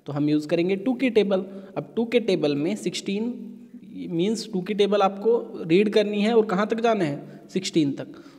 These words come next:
तो टू की टेबल में सिक्सटीन कौन सी पोजीशन पे आता है, यस, टू eights are, है ना, टू eights are, तो यहाँ पे आ जाएगा एट,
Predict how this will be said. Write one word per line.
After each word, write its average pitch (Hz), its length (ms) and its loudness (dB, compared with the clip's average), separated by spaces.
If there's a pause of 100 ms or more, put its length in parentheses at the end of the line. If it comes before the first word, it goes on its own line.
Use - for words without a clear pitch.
(120)
तो 170 60 2
टू 208 220 0
की 220 140 2
टेबल 220 280 6
में 226 140 -2
सिक्सटीन 226 400 -2
कौन 220 220 0
सी 214 100 -2
पोजीशन 214 400 2
पे 185 80 0
आता 135 240 -2
है, 139 140 -12 (420)
यस, 175 360 -2 (2000)
टू 247 380 -2
eights 185 300 0
are, 147 220 4
है 175 120 0
ना, 226 140 2 (480)
टू 175 100 0 (800)
eights 220 260 4
are, 139 180 2 (400)
तो 156 60 -2
यहाँ 147 180 -4
पे 151 120 -4
आ 135 100 0
जाएगा 127 440 -4 (360)
एट, - 280 -2